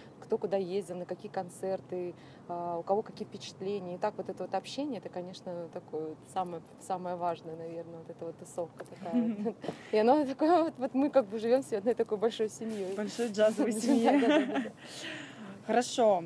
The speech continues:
Speaker 2: М, а, ну, у нас осталось немного времени, поэтому мы возьмём традицию Владимира Познера и зададим вам быстро вопросник, а, Марселя Пруста. Нужно будет отвечать быстро,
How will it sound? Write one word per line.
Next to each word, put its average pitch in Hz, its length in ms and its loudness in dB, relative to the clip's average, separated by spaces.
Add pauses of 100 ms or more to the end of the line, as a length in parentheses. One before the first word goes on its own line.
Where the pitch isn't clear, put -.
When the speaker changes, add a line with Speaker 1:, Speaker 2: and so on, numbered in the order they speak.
(140)
Speaker 2:
М, 214 180 -2
а, 196 220 2
ну, 247 140 2
у 247 40 2
нас 226 220 2
осталось 214 340 2
немного 202 280 -4
времени, 254 480 0
поэтому 190 560 -2 (760)
мы 202 120 -2
возьмём 190 340 -2
традицию 185 520 -8 (680)
Владимира 170 480 -8
Познера 220 460 -4 (640)
и 180 340 -4
зададим 247 400 0
вам 214 160 0
быстро 214 500 -2 (220)
вопросник, 190 680 -4 (160)
а, 170 360 -2
Марселя 190 400 -6
Пруста. 190 440 -10
Нужно 208 280 -6
будет 185 300 -8
отвечать 170 420 -6 (140)
быстро, 220 500 -4